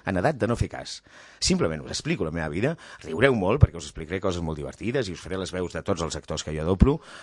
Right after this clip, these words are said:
però, però sapigueu què em va passar.» I vosaltres reflexioneu, no? Perquè és important que en parlem, perquè no passa res per parlar-ne. Eh,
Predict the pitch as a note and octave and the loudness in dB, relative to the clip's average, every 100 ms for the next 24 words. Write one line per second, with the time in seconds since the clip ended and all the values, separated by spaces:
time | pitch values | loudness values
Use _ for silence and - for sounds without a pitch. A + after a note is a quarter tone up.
0 | - - - - F#2+ F#2+ D#2 - _ - | -20 -20 -8 0 4 4 2 -6 _ -2
1 | F#2 F2 F#2+ A#2+ G#2+ E2 C#2+ - - D2+ | -2 0 2 2 0 -6 -6 -10 -10 -10
2 | G2 - _ _ _ - A#2+ A#2 C3+ D3 | -14 -16 _ _ _ -4 2 4 2 -2
3 | A#2+ F#2 F2 - D2+ D2 D2+ A2 - - | -6 -10 -12 -12 -14 -14 -10 -10 -10 -20
4 | - - - - G#2+ - - C3 C3+ C#3+ | -20 -20 8 8 8 -4 -6 0 4 8
5 | - F2 D2+ D#2 C#2 D#2 E2 D#2+ - D#2 | 8 6 -8 -12 -10 -6 -2 2 2 2
6 | F#2+ A2 - - - F#2 - - D#2 - | 0 2 2 0 -8 -10 -12 -10 -6 -4
7 | - - C2 D2 C#2 - - - D#2+ D#2+ | -6 -10 -12 -14 -14 -16 -18 -8 -4 -2
8 | E2 D#2 D2 G1+ G1+ | -2 -2 -2 -6 -12